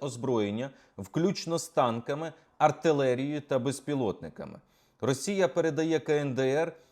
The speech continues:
сучасне озброєння і допомагає у виробництві снарядів і ударних дронів. Про це пише Ліганет з посиланням на Службу зовнішньої розвідки. Зазначається, що Росія і Північна Корея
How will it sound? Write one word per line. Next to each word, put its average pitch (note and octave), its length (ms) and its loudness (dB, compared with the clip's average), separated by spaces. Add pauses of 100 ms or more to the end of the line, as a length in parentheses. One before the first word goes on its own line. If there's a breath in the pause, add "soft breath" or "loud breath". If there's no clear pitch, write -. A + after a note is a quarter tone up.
сучасне D3 640 -2
озброєння D3+ 640 -2
і D3+ 100 0
допомагає D3 640 -2
у D3+ 160 -4
виробництві C#3+ 680 0
снарядів D#3+ 640 0 (240 soft breath)
і D#3 120 0
ударних C#3+ 540 4
дронів. A2 420 -2 (340 soft breath)
Про C3+ 140 -2
це E3 160 4
пише D3 520 0
Ліганет C3+ 720 2 (200 soft breath)
з - 120 -14
посиланням D3 720 2
на B2+ 140 -2
Службу A#2 400 -4
зовнішньої A2 600 -2
розвідки. D#2+ 540 -4 (400 soft breath)
Зазначається, C#3+ 1000 0 (280 soft breath)
що - 300 0
Росія F3 600 0
і D#3 100 -2
Північна F#3 560 -4
Корея G#2+ 540 0